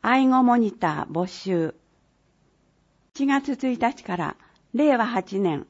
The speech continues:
六月三十日。情報を河川管理者へ伝え、河川愛護思想の普及、啓発に努める。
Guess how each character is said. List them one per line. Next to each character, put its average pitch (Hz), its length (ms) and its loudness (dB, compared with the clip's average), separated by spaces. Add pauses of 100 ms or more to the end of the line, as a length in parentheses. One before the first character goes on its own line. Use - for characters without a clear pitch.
(100)
六 214 260 -2
月 254 220 -2
三 220 340 -2
十 208 200 -2
日。 151 440 -6 (1300)
情 254 260 0
報 240 300 0
を 220 260 -2 (440)
河 285 180 -2
川 220 260 0
管 202 240 0
理 226 140 -4
者 196 180 -4
へ 156 100 -4
伝 175 360 -4
え、 - 160 -6 (480)
河 269 180 0
川 196 300 2 (100)
愛 233 240 2
護 247 100 2
思 240 220 -2
想 175 300 0
の 147 180 -2 (240)
普 - 220 -20
及、 196 340 0 (180)
啓 254 220 2
発 220 300 -4
に 202 280 2 (200)
努 190 100 2
め 175 160 2
る。 - 160 -8